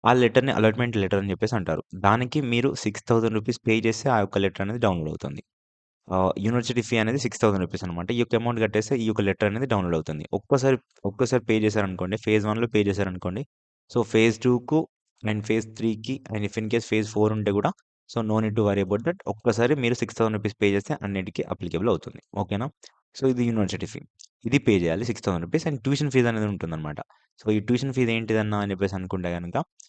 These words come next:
so, ట్యూషన్ ఫీజ్ అంటే కాలేజీకి ఫిక్స్‌డ్ అమౌంట్ అనేది ఉంటుంది. ఇది ఫస్ట్ ఫే-, ఆహ్, ఫస్ట్ మీరు జాయిన్ అయ్యేటప్పుడు ఫస్ట్ ఇయర్‌లో మీకు ఆహ్, ఆహ్, ఏమంటారు స్కాలర్‌షిప్ ఫీజ్ రీయింబర్స్‌మెంట్ రాదు కాబట్టి, so, మీరు ఈ యొక్క అమౌంట్ అనేది ఫస్ట్ పే చేయాల్సి ఉంటుంది. సెకండ్ ఇయర్ నుంచి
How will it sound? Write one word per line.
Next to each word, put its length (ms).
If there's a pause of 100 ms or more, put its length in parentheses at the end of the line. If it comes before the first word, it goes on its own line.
(280)
so, 120
ట్యూషన్ 340
ఫీజ్ 160
అంటే 220 (400)
కాలేజీకి 460
ఫిక్స్‌డ్ 320
అమౌంట్ 260
అనేది 200
ఉంటుంది. 420
ఇది 220
ఫస్ట్ 360
ఫే-, 300
ఆహ్, 200
ఫస్ట్ 340 (420)
మీరు 240 (320)
జాయిన్ 240
అయ్యేటప్పుడు 340
ఫస్ట్ 360 (100)
ఇయర్‌లో 380
మీకు 220 (120)
ఆహ్, 280 (400)
ఆహ్, 220 (180)
ఏమంటారు 420
స్కాలర్‌షిప్ 500
ఫీజ్ 180
రీయింబర్స్‌మెంట్ 480
రాదు 220
కాబట్టి, 380 (380)
so, 160
మీరు 200
ఈ 140
యొక్క 160
అమౌంట్ 280
అనేది 200
ఫస్ట్ 220
పే 120
చేయాల్సి 340
ఉంటుంది. 280 (360)
సెకండ్ 320
ఇయర్ 120
నుంచి 220